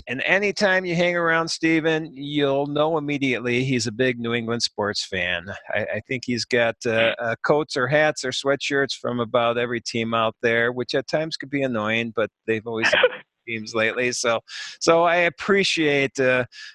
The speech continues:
Speaker 1: uh, uh, him supporting his team. Stephen, welcome to the show.
Speaker 2: Thank you so much, Randy. Greatly appreciate the opportunity to be here. Sorry to annoy you with my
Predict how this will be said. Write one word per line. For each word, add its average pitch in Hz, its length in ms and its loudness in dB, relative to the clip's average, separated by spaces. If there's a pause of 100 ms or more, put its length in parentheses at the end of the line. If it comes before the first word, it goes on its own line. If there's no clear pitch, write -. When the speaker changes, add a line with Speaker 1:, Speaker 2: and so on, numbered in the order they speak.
Speaker 1:
uh, - 40 -4
uh, 113 560 0
him 135 240 0
supporting 120 480 0
his 117 160 -2
team. 123 260 0
Stephen, 156 400 2
welcome 127 320 -2
to 143 140 0
the 143 80 0
show. 156 320 2 (760)
Speaker 2:
Thank 156 220 2
you 185 60 4 (100)
so 180 100 4
much, 160 300 2
Randy. 156 320 2
Greatly 143 380 4
appreciate 139 580 2
the 131 120 6
opportunity 131 560 2
to 123 60 4
be 123 240 4
here. 135 340 2 (640)
Sorry 156 220 6
to 160 160 4
annoy 156 280 4
you 160 360 4
with 143 300 2
my 135 440 2